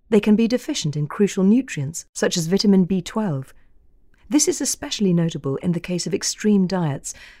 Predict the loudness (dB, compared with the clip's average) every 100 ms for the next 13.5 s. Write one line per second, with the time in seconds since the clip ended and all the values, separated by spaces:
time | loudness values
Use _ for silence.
0 | -2 -2 0 -2 -4 0 0 0 -2 0
1 | 0 0 -4 -8 -10 _ _ _ -4 0
2 | 2 0 -2 -2 -2 -2 -2 0 0 2
3 | 2 2 0 0 -2 -2 -4 -6 -2 -2
4 | 4 2 2 -4 -4 -4 -2 -2 -2 -6
5 | -6 -6 -8 -10 -16 0 0 2 4 4
6 | 4 2 0 -2 -4 -4 -4 -4 -8 -4
7 | 0 0 -2 -6 -2 -4 -2 -4 -4 -4
8 | -8 -16 _ _ _ _ _ _ _ 2
9 | 6 6 4 0 0 2 4 2 -2 -2
10 | 0 0 -2 0 0 0 0 0 -2 -6
11 | -6 0 2 2 -2 0 2 2 2 2
12 | 2 2 0 0 0 -2 2 0 2 0
13 | -2 -8 -8 -8 -12